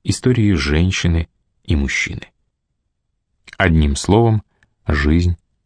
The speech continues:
продолжалась. Конец книги. Запись произведена издательско-полиграфическим тифлоинформационным комплексом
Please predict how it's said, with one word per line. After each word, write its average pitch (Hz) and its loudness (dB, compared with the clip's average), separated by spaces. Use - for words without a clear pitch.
продолжалась. 82 -2
Конец 87 2
книги. 65 -2
Запись 117 0
произведена 92 2
издательско-полиграфическим 85 0
тифлоинформационным 76 0
комплексом 110 2